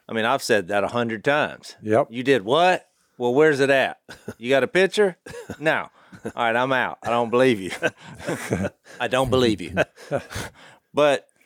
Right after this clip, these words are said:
Speaker 1: he, he, when he said those two qualities, it says, "You can see his eternal power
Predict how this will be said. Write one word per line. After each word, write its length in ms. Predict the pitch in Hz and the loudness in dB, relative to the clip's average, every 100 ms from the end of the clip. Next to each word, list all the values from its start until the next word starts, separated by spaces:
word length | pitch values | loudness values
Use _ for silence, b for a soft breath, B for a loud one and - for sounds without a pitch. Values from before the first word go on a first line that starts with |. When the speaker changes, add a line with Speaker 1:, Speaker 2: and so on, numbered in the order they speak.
| - | -2
Speaker 1:
he, 260 | 147 151 - | 2 2 0
he, 120 | 135 | -2
when 160 | 143 151 | 2 2
he 100 | 131 | 2
said 240 | - 175 | 4 2
those 180 | 156 127 | 4 2
two 220 | - 151 | 2 -4
qualities, 520 | - 147 175 165 120 113 | 0 2 4 2 0 -4
it 120 | 113 | -4
says, 340 | - 131 117 - | 0 0 0 -2
"You 120 | 135 | -4
can 180 | - 104 | -4 -4
see 300 | - 151 139 | 0 2 2
his 220 | 117 - - | 2 0 -4
eternal 680 | 151 185 - 175 180 147 | -4 -4 -4 0 2 0
power 720 | 113 - 139 139 98 92 120 | -2 -6 -2 0 0 -2 -6